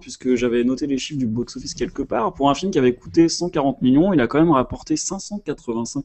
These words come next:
millions, euh, à travers le monde, dont trois cent dix-huit sur le sol américain, ce qui était donc un gros succès public, euh, notamment, et aussi critique parce qu'il était assez bien accueilli, euh, comme un petit vent de fraîcheur sur l'univers des super-héros, puisqu'il y avait pas mal d'humour, pas mal de,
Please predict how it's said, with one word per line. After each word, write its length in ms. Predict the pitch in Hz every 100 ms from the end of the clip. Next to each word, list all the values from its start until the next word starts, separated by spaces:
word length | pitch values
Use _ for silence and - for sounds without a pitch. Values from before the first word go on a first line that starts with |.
| -
millions, 520 | 123 123 135 139 123
euh, 100 | 107 104
à 80 | 117
travers 300 | - 123 117
le 100 | 110
monde, 320 | 127 185 135 117
dont 200 | 127 208
trois 240 | - - 180
cent 160 | 202
dix-huit 540 | 170 135 147 170 - 117 104
sur 180 | -
le 80 | 123
sol 200 | 120 151
américain, 500 | 117 107 104 139 180 -
ce 440 | - - - -
qui 80 | -
était 140 | 123 147
donc 180 | 156
un 100 | 139
gros 180 | 123 147
succès 520 | - 147 - 190 220 _ _ - 120 _ -
public, 480 | 156 165 208 -
euh, 540 | 131 117 113 113 113 113
notamment, 560 | 131 131 131 139 185 214 - 190
et 120 | - 131
aussi 220 | 127 -
critique 320 | - - 220
parce 160 | 135 101
qu'il 100 | 131
était 140 | 123
assez 200 | 147 180
bien 160 | 165 160
accueilli, 520 | 135 - 120 127 165
euh, 760 | 151 110 107 107 110 107 110 110
comme 160 | - 120
un 140 | 131
petit 340 | 127 139 - 143
vent 160 | 131
de 60 | 156
fraîcheur 420 | - 160 - 151
sur 160 | - 123
l'univers 260 | 120 120
des 80 | 117
super-héros, 440 | 117 - 120 120 180
puisqu'il 240 | - -
y 40 |
avait 120 | 113 117
pas 140 | 139
mal 220 | 147 147
d'humour, 440 | 123 127 143 170 -
pas 120 | 123
mal 200 | 131 131
de, 420 | 120 117 117